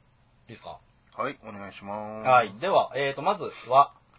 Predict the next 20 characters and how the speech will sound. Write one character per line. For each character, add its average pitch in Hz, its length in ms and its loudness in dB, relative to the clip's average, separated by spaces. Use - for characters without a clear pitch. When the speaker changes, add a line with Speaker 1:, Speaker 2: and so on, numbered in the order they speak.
Speaker 1:
え 120 420 0
ー、 - 60 -14
ポ 220 80 4
イ 247 80 -4
マ 247 160 2
ジ 202 120 -6
ン 101 680 -12
は 156 320 2
ジ - 120 -4
ャ 151 120 2
グ 208 80 -4
リ 214 140 -6
タ - 240 -4
イ 120 80 -4
さ - 140 -18
ん。 - 40 -20
Speaker 2:
は - 180 -4
い。 - 80 -14
Speaker 1:
で 143 140 -6
す。 - 180 -20